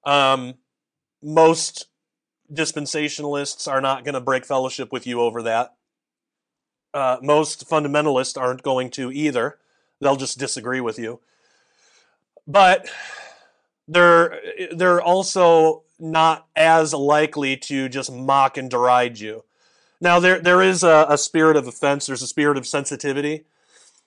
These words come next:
where one person will say one thing one time, and then that person who was wronged will cast all believers in that particular group as the same thing. I, I used to do this myself.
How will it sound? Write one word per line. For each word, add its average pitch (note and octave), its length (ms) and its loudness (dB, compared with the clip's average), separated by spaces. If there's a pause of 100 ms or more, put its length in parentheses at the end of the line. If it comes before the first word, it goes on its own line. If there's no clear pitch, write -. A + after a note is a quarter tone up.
(140)
where D3+ 340 4
one E3+ 300 4
person E3+ 380 -2
will D3 120 0
say D3 300 0
one C#3+ 260 -2
thing C#3 300 -6
one C#3 240 -2
time, C#3 560 -6 (100)
and C#3+ 200 -2
then C#3 300 0
that C#3 280 0
person D3 420 -4
who C#3 120 -6
was B2+ 180 -6
wronged C3+ 600 -2
will C3+ 560 2 (920)
cast D#3 520 0 (240)
all D#3+ 340 6
believers D#3 540 0
in C#3 80 -6
that C#3 180 -2
particular D3 540 -4
group D3 420 -2 (240)
as C#3 240 0
the C3+ 100 -14
same C3+ 300 -4
thing. B2+ 280 -2
I, D#3 180 2
I D3+ 160 0
used C#3 480 -4
to B2+ 80 -14
do B2+ 120 -8
this A#2 200 -12
myself. G#2+ 500 -8